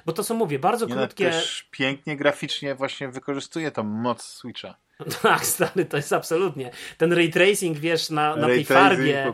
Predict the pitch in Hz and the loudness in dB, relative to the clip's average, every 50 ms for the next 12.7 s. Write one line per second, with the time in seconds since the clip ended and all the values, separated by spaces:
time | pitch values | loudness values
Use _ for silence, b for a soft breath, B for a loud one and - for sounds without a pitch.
0 | - - 123 131 135 160 147 147 160 180 175 170 165 170 180 185 196 - - 185 | -4 0 2 2 2 2 2 0 2 4 6 6 6 6 6 6 4 4 4 4
1 | 180 160 170 175 165 156 135 120 127 131 139 147 151 151 147 131 127 123 117 - | 2 4 4 4 4 2 2 2 4 4 4 4 4 2 2 2 2 2 2 2
2 | - 120 127 127 127 131 131 127 127 131 131 - - 190 185 190 185 165 147 135 | 2 2 2 2 0 2 4 4 4 4 2 0 2 4 6 6 6 6 4 2
3 | 135 - - - 180 175 160 151 143 165 175 175 190 160 - - 196 196 190 - | 0 -2 0 2 2 4 4 2 2 0 0 -2 -4 -8 -4 -2 -2 -2 -2 -2
4 | - - 165 160 160 160 156 156 175 175 - 175 175 175 170 156 143 123 - 123 | -2 -2 0 0 0 0 0 -2 -2 -2 0 0 0 0 -2 -4 -6 -8 -6 -6
5 | 123 131 135 139 151 147 143 143 143 151 156 160 143 139 160 160 165 180 170 151 | -4 -4 -4 -4 -6 -8 -8 -8 -8 -8 -8 -8 -6 -4 -4 -2 0 0 2 2
6 | 160 160 - - 165 170 165 - 196 185 190 202 196 - 220 175 - 185 180 165 | 0 0 0 0 0 2 2 2 0 0 0 -2 -2 -2 -4 -2 -2 -2 -4 -2
7 | - - 180 - 165 - 208 226 233 214 196 - - 202 170 - 147 143 165 220 | -2 -6 -6 -6 -4 -2 0 0 0 0 -2 -4 -4 -6 -4 -2 0 0 0 -2
8 | - B B B B B B B - 147 151 156 156 156 156 156 - - - - | -6 B B B B B B B 0 2 2 2 2 0 -2 -4 -6 -10 -16 -18
9 | - _ _ - 190 214 151 123 117 - - - - - 285 285 175 131 - 113 | -20 _ _ 4 6 6 6 4 0 -4 -4 -4 0 2 4 4 4 2 0 -2
10 | - - 147 135 143 - 160 170 156 - 160 143 139 - - 135 - 156 156 262 | -2 0 0 0 -2 -4 -4 -4 -2 -2 -4 -4 -4 -4 -6 -6 -6 -6 -6 -6
11 | 285 - 156 139 120 117 113 110 117 113 98 98 - - - - 131 - 123 117 | -4 -4 -6 -6 -6 -8 -8 -8 -8 -10 -10 -12 -14 -12 -12 -10 -10 -8 -8 -8
12 | 117 110 - 131 127 127 131 135 120 117 - - - | -10 -10 -8 -6 -4 -2 -2 -2 -2 -4 -6 -12 -20